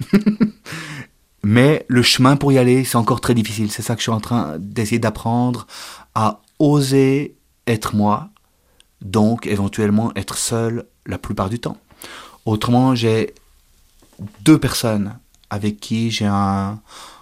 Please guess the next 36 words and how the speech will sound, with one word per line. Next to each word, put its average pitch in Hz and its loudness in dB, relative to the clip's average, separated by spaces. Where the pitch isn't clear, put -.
un 104 6
entretien 113 0
téléphonique 107 4
quasiment 104 2
tous 104 -6
les 104 4
jours. 104 0
Une 98 6
personne 107 4
autiste, 107 -2
aussi 110 2
diagnostiquée 107 2
très - -2
tard, 110 0
et 117 4
une 107 4
personne 107 2
qui 104 -2
est 98 2
actuellement 101 0
en, 90 -4
en 95 0
évaluation, 95 0
donc 90 -8
en 92 -8
questionnement. 90 -6
Donc 98 -4
c'est 90 -2
pas 87 -2
par 92 -4
hasard 87 -2
non 92 -4
plus. - -10
Et 98 -4
j'ai 101 0
gardé 104 0